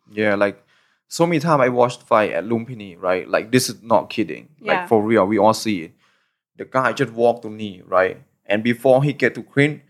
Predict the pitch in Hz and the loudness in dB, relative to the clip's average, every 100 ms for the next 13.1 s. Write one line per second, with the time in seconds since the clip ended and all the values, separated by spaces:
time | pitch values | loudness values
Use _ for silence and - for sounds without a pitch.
0 | _ _ _ _ _ _ _ _ 135 135 | _ _ _ _ _ _ _ _ _ -6
1 | 143 135 123 143 139 - 101 87 - _ | -2 2 0 2 -4 -2 -2 -2 -6 _
2 | _ _ _ _ _ - 147 147 147 127 | _ _ _ _ _ -4 0 2 2 2
3 | 120 120 120 110 _ _ 143 139 127 147 | 2 -2 -4 -16 _ _ 0 0 0 0
4 | 123 - _ _ _ - 123 120 135 143 | 0 -2 _ _ _ 0 0 0 0 -2
5 | 123 123 156 165 - - 101 98 113 107 | 0 2 4 4 -2 -8 -14 -2 0 0
6 | - 135 139 127 101 92 _ 110 127 135 | 0 2 2 2 -4 -12 _ -6 -4 -2
7 | 160 151 175 110 143 196 185 - - _ | -4 -2 -2 -2 0 2 2 -2 -8 _
8 | _ _ _ 104 135 160 156 160 175 180 | _ _ _ -2 0 2 2 2 4 2
9 | 104 95 208 196 190 175 113 120 143 _ | 2 -4 -2 0 0 -2 -8 -10 -16 _
10 | _ 208 185 180 226 - 220 214 220 - | _ -10 -8 -8 -14 -16 -2 -2 -2 -2
11 | 214 220 220 - 107 90 98 101 - 123 | 0 0 0 0 0 0 -2 -2 0 2
12 | 107 104 - 92 85 101 98 - 85 _ | 2 0 -4 -16 -14 -12 -12 -14 -20 _
13 | _ | _